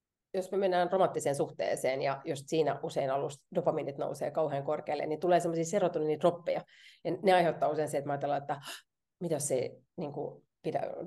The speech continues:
rakastakaan mua ja mitä jos mä oon ihan hullu ja et, ei tästä tulekaan mitään. Siinä me jo, saattaa jopa niinku tuhota se suhde, koska tulee se ahdistus siitä serotonin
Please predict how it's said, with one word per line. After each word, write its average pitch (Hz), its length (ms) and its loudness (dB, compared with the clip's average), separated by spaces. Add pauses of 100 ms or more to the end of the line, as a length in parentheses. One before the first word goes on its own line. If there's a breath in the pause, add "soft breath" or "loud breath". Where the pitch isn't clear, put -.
(140)
rakastakaan 139 580 -4
mua 139 140 0
ja 135 160 0
mitä 151 260 -4
jos 139 300 -6
mä 156 80 -8
oon 151 100 -4
ihan 143 200 -4
hullu 139 200 -2
ja 135 180 0
et, 156 220 0
ei 170 80 6
tästä 139 160 0
tulekaan 139 340 0
mitään. 139 280 0
Siinä 165 200 6 (140)
me 175 80 4
jo, 160 180 6
saattaa 170 360 4
jopa 151 160 4
niinku 160 140 0
tuhota 190 360 2
se - 160 -8
suhde, - 360 -6 (160)
koska - 260 -4
tulee 151 240 4
se 143 100 0
ahdistus 147 600 -4
siitä - 240 -8
serotonin 156 500 -4